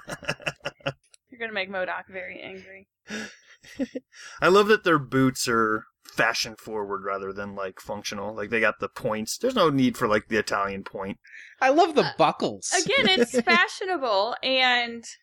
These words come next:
Speaker 1: you know, they're well-dressed scientists.
Speaker 2: <laughs> They really are. But they really knocked it out of the park on this one. This one's gonna be hard to find for a long time to come.
Speaker 3: Why do you think I went to Kmart?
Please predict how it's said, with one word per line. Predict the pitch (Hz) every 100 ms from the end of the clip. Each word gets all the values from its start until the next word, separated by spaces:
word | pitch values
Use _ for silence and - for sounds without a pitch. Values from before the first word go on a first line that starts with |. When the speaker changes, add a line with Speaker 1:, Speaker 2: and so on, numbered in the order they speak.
| -
Speaker 1:
you | 262
know, | 247 214 208 185 - _
they're | - 285
well-dressed | 240 254 277 233 233 233 233 - -
scientists. | - 208 208 190 180 175 151 - - - - - _ -
Speaker 2:
<laughs> | 254 - - 214 - - _ -
They | 123 123
really | 113 123 120
are. | 98 87 87 _ _ _ _ _ _ _
But | -
they | 160 170
really | 165 143
knocked | 127 120 -
it | 110
out |
of | 98
the | 98
park | 98 95
on | 92
this | 92 -
one. | 110
This | 143
one's | 180 156
gonna | 160
be | 139 135 131 123 120 _ -
hard | 127 113 101
to |
find | - 98 95 98
for | - 95 95 95 _ -
a | 95
long | 95 98 95
time | - 95
to | 87
come. | - - - -
Speaker 3:
Why | 131 127
do | 143
you | 143
think | 143 135 143
I | 117
went | 104 107
to | 139
Kmart? | - 110 87 82 82 -